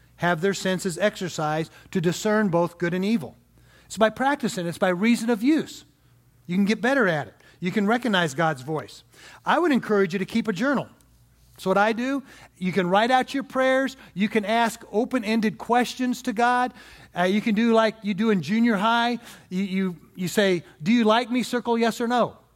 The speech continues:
I mean, I've written out things where I'm trying to make a decision. I say, "God, should I do this?" I'll write yes or no, and then I'll just go with my impression, and I'll circle one. Now I can go back through my journal and look and see, "Okay,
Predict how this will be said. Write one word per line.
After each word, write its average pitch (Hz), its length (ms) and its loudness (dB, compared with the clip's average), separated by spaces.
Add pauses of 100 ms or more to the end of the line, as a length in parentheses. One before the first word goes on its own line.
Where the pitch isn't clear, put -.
(760)
I 185 120 0
mean, 202 120 2
I've 254 160 2
written 262 200 -2
out 233 240 -2
things 240 280 0
where 220 120 2
I'm 220 100 0
trying 226 220 -4
to 214 40 -2
make 214 200 -2
a 240 40 -2
decision. 202 520 0
I 175 80 0
say, 175 160 -4
"God, 226 340 0
should 214 140 -4
I 170 140 0
do 247 340 2
this?" 185 400 -2 (240)
I'll 214 120 2
write 214 220 2
yes 214 300 0
or 262 80 -4
no, 196 380 0 (460)
and 175 160 0
then 208 140 2
I'll 196 100 4
just 190 280 -2 (420)
go 214 160 6
with 214 220 0
my 208 160 0
impression, 214 560 -2
and 190 100 0
I'll 196 100 2
circle 202 500 -6
one. 147 320 -6 (1200)
Now 226 240 4
I 226 100 2
can 208 160 -2
go 214 160 2
back 240 280 2
through 277 140 -2
my 196 160 2
journal 185 400 -2
and 185 160 -2
look 262 300 2
and 185 100 -4
see, 202 360 -2
"Okay, 175 440 -4